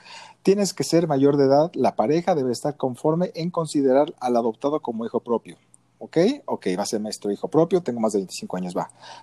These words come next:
Tener medios suficientes para proveer de lo necesario para la subsistencia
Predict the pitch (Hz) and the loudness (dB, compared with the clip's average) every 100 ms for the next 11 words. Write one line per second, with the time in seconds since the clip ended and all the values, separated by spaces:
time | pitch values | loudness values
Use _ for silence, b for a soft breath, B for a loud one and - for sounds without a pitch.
0 | B 147 165 226 196 165 156 180 196 185 | B 2 4 4 4 4 2 -2 -4 0
1 | 156 165 165 151 127 110 98 92 104 - | 0 0 0 0 2 0 -2 -2 -4 -2
2 | 135 139 151 160 156 139 135 147 156 151 | 0 0 0 -2 0 2 2 2 2 2
3 | 160 - 131 - - 226 214 143 | 0 0 -8 -8 -4 -4 -2 -4